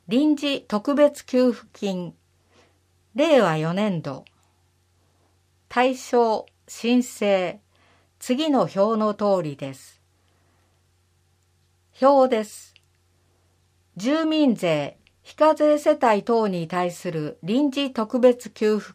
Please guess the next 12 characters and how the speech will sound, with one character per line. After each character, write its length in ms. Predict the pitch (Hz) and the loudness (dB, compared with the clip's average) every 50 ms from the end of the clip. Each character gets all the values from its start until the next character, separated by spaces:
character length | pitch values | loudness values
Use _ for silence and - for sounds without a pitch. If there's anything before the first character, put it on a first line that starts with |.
| _ _ | _ _
金。 400 | _ 185 175 165 160 156 143 - _ _ _ _ _ _ _ _ _ _ _ _ _ _ _ _ _ _ _ _ _ _ _ | _ -8 -6 -6 -6 -8 -8 -12 _ _ _ _ _ _ _ _ _ _ _ _ _ _ _ _ _ _ _ _ _ _ _
支 240 | _ - - - - | _ -20 -18 -18 -10
給 320 | - 302 320 320 311 311 311 | -6 -4 -4 -2 -4 -4 -2
対 280 | - 311 285 269 254 | 2 2 4 4 2
象 520 | - - - 170 160 156 151 139 - - _ _ _ | -2 -6 -8 -8 -6 -6 -6 -8 -10 -14 _ _ _
及 300 | - 254 269 247 - 151 | 2 4 4 4 4 2
び 200 | 156 147 - - | -4 -8 -8 -10
支 160 | - - - | -16 -18 -8
給 260 | - 285 302 294 277 | -4 -2 -2 -2 0
条 260 | 254 269 262 247 208 - | 2 2 4 2 2 0
件。 400 | - - 143 139 135 127 156 175 170 _ _ _ _ _ _ _ _ _ _ _ _ _ _ _ _ _ _ _ _ _ _ _ _ - | -6 -10 -10 -10 -10 -12 -16 -18 -20 _ _ _ _ _ _ _ _ _ _ _ _ _ _ _ _ _ _ _ _ _ _ _ _ -12
一、 640 | 208 202 - - - 254 247 - - 254 - | -12 -12 -10 -8 -6 -6 -6 -6 -10 -18 -20